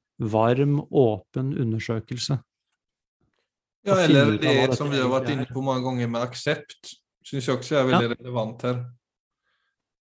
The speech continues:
Speaker 1: Utrolig, er helt avgjørende.
Speaker 2: <clears throat> Og,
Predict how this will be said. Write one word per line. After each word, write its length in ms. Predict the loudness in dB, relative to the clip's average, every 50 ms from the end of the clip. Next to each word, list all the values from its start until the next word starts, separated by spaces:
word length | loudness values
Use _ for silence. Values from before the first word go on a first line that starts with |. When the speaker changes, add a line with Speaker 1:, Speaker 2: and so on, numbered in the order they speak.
| -14 -2 0
Speaker 1:
Utrolig, 600 | 0 0 2 0 2 4 4 6 6 6 6 6
er 160 | 6 6 4 4 2 2
helt 240 | 4 6 6 6 6 4
avgjørende. 480 | 4 4 6 6 6 6 6 4 2 0 _ _ _ _ -8 -4
Speaker 2:
<clears throat> 340 | -4 -2 -2 -4 -8 -4
Og, 100 | -4 -4